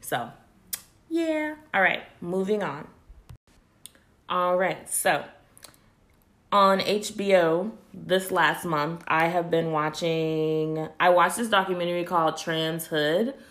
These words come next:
which follows four or five transgender non-conforming youth over a span of about four years. I really enjoyed this documentary because it gave me a look at not only the child's lives through their lens, but also the parents' lives through a parent's lens,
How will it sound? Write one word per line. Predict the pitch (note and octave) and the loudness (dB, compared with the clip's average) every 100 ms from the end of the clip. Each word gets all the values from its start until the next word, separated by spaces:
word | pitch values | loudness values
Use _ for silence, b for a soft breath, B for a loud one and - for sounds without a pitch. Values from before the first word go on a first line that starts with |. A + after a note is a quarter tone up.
| B B | B B
which | F3+ F3 | -2 0
follows | F#3 E3+ E3 E3 D#3+ | 2 4 4 2 -2
four | - F3 E3+ | -4 0 2
or | F3 | 0
five | D#3+ D#3 D#3+ D#3+ - | 0 0 -2 -4 -10
transgender | E3+ E3 E3 D#3+ D#3+ | -6 -4 -4 -4 -4
non-conforming | D#3 D3+ D#3 E3 D#3 D#3+ D#3+ D#3 | -2 -2 -4 -6 -6 -6 -4 -2
youth | D3+ D#3 - | -2 -2 -2
over | D#3 D#3 | -2 -2
a | D3+ | -4
span | - D#3 D#3 | -4 -4 -2
of | D3+ | -4
about | D3+ C#3 C#3 - | -2 -2 -4 -4
four | D#3+ | -2
years. | D#3 D3+ D3 D#3+ A#3 - B B B B | -2 -2 -2 -2 -2 -6 B B B B
I | F3 | 2
really | F3 F3 | 2 0
enjoyed | E3+ E3 D#3 | 0 0 -2
this | D#3+ | -2
documentary | D#3 D3+ D#3+ D#3 D3+ D3+ | -4 -4 -4 -4 -2 -2
because | D3+ D#3 D3+ | -2 -4 -2
it | |
gave | D#3 D3 | 0 0
me | D3+ | 0
a | C#3 | -2
look | C#3 D3+ | 0 -2
at | D3 C#3 | -2 -4
not | C#3 - | -4 -2
only | D#3 D3+ | -2 -2
the | D3 | -2
child's | C#3 - C#3+ C#3+ F3 F#3 | -6 -2 0 2 0 0
lives | G#3+ G3+ G3+ G3+ | 0 0 -2 -2
through | A3+ | -2
their | G#3+ G#3 | -2 -2
lens, | G3+ G3 G3 | -2 -4 -4
but | F#3+ D#3+ | -4 -4
also | D3+ D#3+ F3+ E3+ | -2 -2 0 -2
the | D3 | -2
parents' | - - - E3 F3+ F3+ D#3 D3+ C#3+ | -8 -16 -10 -4 0 0 -2 -6 -4
lives | C3 B2 A2 G#2+ C3 - B B | -2 -2 -4 -8 -12 -18 B B
through | - D#3+ | 0 2
a | C3+ | 2
parent's | - F3+ E3+ D#3 D3+ | -2 -2 -2 -2 -4
lens, | D3 C3 B2+ B2+ B2+ B2+ | -4 -4 -4 -6 -8 -12